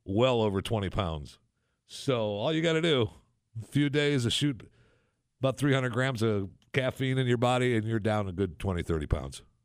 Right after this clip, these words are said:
No problem. And that may answer the question of why France,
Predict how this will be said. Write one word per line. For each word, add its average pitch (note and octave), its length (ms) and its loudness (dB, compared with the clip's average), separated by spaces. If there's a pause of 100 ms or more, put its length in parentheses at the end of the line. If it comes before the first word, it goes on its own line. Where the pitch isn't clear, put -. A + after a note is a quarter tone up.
(280)
No F2 120 -8
problem. D2+ 360 -12 (380)
And D#3 160 0
that D#3+ 160 2
may G3 320 0
answer G2 420 0
the E2 100 -4
question F#2 380 -4
of F2 100 -4
why A2+ 280 -2
France, C#3+ 800 -4